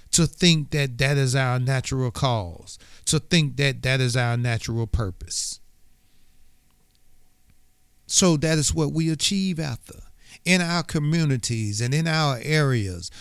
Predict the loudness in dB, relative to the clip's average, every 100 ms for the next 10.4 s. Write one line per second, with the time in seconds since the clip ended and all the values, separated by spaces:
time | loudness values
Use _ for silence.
0 | -12 -2 2 4 2 0 -2 -2 0 0
1 | 0 -2 -4 0 0 0 -4 -12 -16 -20
2 | -20 -20 -20 -20 -20 _ _ _ _ _
3 | -6 0 4 4 4 2 -2 -4 -6 -8
4 | -12 -16 -20 -20 -20 -20 _ _ _ _
5 | _ _ _ _ -8 -4 0 2 2 2
6 | 0 0 0 0 0 -4 -2 -4 -6 -16
7 | -20 -20 -20 -20 -20 _ -20 -20 -20 -8
8 | -2 0 0 0 0 0 2 2 0 -2
9 | -6 -12 2 2 2 0 2 2 0 0
10 | 0 0 -2 -4